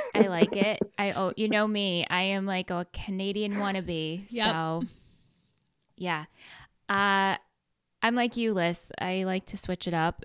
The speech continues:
Speaker 2: and depending on what I like to eat and what we're in the mood is how I
Speaker 3: I
Speaker 2: choose what
Speaker 3: feel
Speaker 2: I
Speaker 3: like
Speaker 2: celebrate.
Speaker 3: when we got out of high school and it was, like, early college days, our friendlies changed to Applebee's.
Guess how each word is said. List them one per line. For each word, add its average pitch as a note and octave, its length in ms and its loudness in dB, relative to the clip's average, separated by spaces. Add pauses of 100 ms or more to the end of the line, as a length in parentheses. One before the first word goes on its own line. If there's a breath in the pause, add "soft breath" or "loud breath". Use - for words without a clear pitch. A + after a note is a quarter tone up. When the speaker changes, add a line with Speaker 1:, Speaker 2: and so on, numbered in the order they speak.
Speaker 2:
and E3+ 220 -4
depending E3+ 400 -6
on E3+ 160 -4
what E3 120 -4
I E3 100 -4
like D#3+ 180 -4
to - 180 -14
eat D#3+ 300 -6 (220)
and D#3+ 300 -8
what E3+ 180 -6
we're E3 120 -8
in D#3+ 80 -6
the D#3+ 80 -6
mood D3+ 240 -4
is - 180 -12
how D3 240 -10
I C#3+ 160 -10 (160)
Speaker 3:
I B3+ 140 4
Speaker 2:
choose D4 60 -2
what D3 60 -12
Speaker 3:
feel F4 180 0
Speaker 2:
I G4 40 0
Speaker 3:
like C#4 140 2 (100)
Speaker 2:
celebrate. - 160 -2
Speaker 3:
when G#3 320 2 (180)
we A3 200 2
got G3+ 180 6
out F#3+ 160 4
of F3+ 80 -2
high G3 220 0
school A3+ 420 2
and G#3+ 140 4
it - 40 0
was, F#3+ 200 0
like, F#3+ 180 -2
early F#3 260 -2
college G3 520 0
days, B3+ 500 2
our F#3+ 220 0
friendlies G#3+ 560 2
changed G#3 420 0
to G3 60 -2
Applebee's. - 880 0